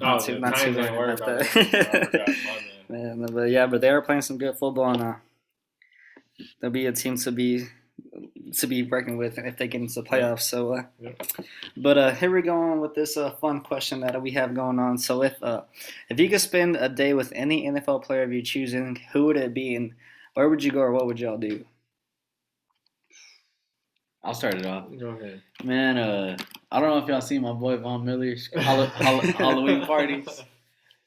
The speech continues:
Speaker 3: Man, them Halloween parties look wild.
Speaker 1: They look live.
Speaker 3: They look like a,
Speaker 2: Yeah.
Speaker 3: a great time.
Speaker 2: Man, they, I bet, like, any
Speaker 3: Everybody look like
Speaker 2: major
Speaker 3: they was
Speaker 2: league
Speaker 3: off that hen dog.
Speaker 2: <laughs>
Speaker 3: Arr!
Speaker 1: Man, he, anything is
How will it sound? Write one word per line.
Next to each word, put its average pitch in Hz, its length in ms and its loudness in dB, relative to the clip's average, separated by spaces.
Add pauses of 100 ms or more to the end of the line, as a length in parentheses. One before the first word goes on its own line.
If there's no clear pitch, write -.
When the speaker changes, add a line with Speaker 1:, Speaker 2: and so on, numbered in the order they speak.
(160)
Speaker 3:
Man, 139 480 0
them 156 100 2
Halloween 139 440 2
parties 120 400 0
look 107 340 -2 (720)
wild. 104 640 2
Speaker 1:
They 104 160 -14
look 101 280 -12
live. 107 200 -8
Speaker 3:
They 117 100 6
look 123 180 6
like 113 160 4
a, 101 80 -2
Speaker 2:
Yeah. 120 320 -6 (120)
Speaker 3:
a 98 160 -4
great 107 460 2
time. 107 260 2
Speaker 2:
Man, 156 160 6
they, 190 240 4
I 165 100 -6
bet, 226 240 0
like, 180 220 2
any 156 480 2
Speaker 3:
Everybody 123 420 2
look 123 80 4
like - 120 4
Speaker 2:
major 165 160 2
Speaker 3:
they 123 60 4
was 120 100 6
Speaker 2:
league 110 60 2
Speaker 3:
off 117 200 -2
that 107 180 -2
hen 135 360 -2
dog. 113 520 4
Speaker 2:
<laughs> 156 420 6
Speaker 3:
Arr! 220 680 8
Speaker 1:
Man, 127 120 4 (200)
he, 131 140 -10
anything 151 520 -4
is 120 100 -6